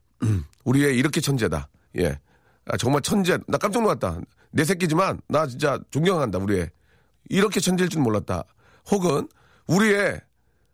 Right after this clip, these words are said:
너무 성인스럽다. 예. 해서는 안 되는 말을 한다. 예, 그런 거 있잖아요. 너무 일-, 너무 일찍 철들었다. 예, 그런 거 있죠.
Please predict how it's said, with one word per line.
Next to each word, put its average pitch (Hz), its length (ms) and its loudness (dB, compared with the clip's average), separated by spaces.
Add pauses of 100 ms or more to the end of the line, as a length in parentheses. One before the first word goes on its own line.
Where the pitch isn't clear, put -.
(400)
너무 196 240 2
성인스럽다. 170 840 0 (140)
예. 107 240 0 (320)
해서는 220 360 2
안 123 180 2
되는 139 240 0
말을 131 280 2
한다. 143 320 -2 (360)
예, 123 40 0
그런 147 160 0
거 170 80 2
있잖아요. 120 200 -2
너무 180 220 2
일-, 143 160 0
너무 156 240 0
일찍 156 240 -2
철들었다. 170 540 0 (240)
예, 98 140 0
그런 151 180 0
거 143 60 2
있죠. 104 340 -2